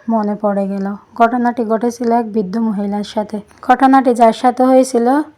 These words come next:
এইরকম বৃদ্ধ, যার শরীরে কোনো কিছুই নাই, যাকে দেখলে লোভ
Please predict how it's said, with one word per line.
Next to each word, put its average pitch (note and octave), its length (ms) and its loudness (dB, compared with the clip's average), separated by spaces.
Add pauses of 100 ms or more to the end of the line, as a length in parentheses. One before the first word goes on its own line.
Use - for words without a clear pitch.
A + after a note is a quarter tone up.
(200)
এইরকম A3+ 380 4
বৃদ্ধ, A3 420 0 (160)
যার A#3+ 240 4 (320)
শরীরে B3 420 -2
কোনো A#3 280 -2
কিছুই A3 400 -4
নাই, G#3+ 180 -6 (160)
যাকে A#3 380 2
দেখলে A#3+ 580 0 (240)
লোভ A3+ 140 0